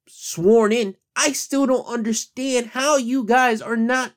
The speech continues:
nabbing this man up immediately. As soon as Biden became president, you guys should have nabbed Donald Trump up if you guys were afraid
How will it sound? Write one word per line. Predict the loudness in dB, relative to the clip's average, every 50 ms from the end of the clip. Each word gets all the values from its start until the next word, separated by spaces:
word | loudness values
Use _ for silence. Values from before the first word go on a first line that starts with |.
| _
nabbing | -20 -20 _ -14 -14 -12 -10 -8 -4 0 0 0 0 0 -2 -2 0 0
this | 0 0 0
man | 0 0 0 0 0
up | 0 0 -2 -2 -2
immediately. | 0 0 0 0 -2 -2 0 0 2 2 2 2 2 2 0 -2 -2 -2 -2
As | -2 -2 -2 -4
soon | -6 -4 0 2 4 4 2 2
as | 0 -4 -6 -4
Biden | -2 -2 0 0 0 -2 -2
became | -4 -6 -8 -6 -6 -6
president, | -4 -2 -4 -4 -4 -6 -8 -8
you | -8 -4
guys | -4 -4 -4 -4
should | -6 -8
have | -8
nabbed | -4 -2 0 0 2 2 0 -2 -6 _ _ -20 -20 _ _ _
Donald | -2 0 0 2 0 -2
Trump | 0 0 0 2 2
up | 0 -2 -2 -4 -8
if | -8 -4
you | -2
guys | 0 0 0 0 0
were | 0 0 0
afraid | 0 -4 -6 -6 -8 -6 -4 -2 -2 -2 -4 -4 -6